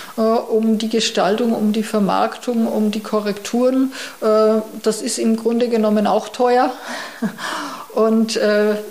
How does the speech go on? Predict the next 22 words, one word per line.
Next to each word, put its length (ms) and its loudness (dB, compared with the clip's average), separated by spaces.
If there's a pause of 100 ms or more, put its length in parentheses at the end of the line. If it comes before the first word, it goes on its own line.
(180)
wir 240 -2
bieten 480 -2
eben 260 0
die 100 0
Verlagsdienstleistung 1400 -2
auch, 480 -4
äh, 280 2
gegen 340 0
eine, 40 2
äh, 540 0 (600)
Beteiligung, 760 0
finanzielle 560 0
Beteiligung 680 -2
des 200 -4
Autors 460 -2
und 120 -4
der 140 -6
Autorin 540 -4
an, 280 0 (640)
äh, 320 4 (160)
sodass, 760 -2 (220)
ähm, 360 2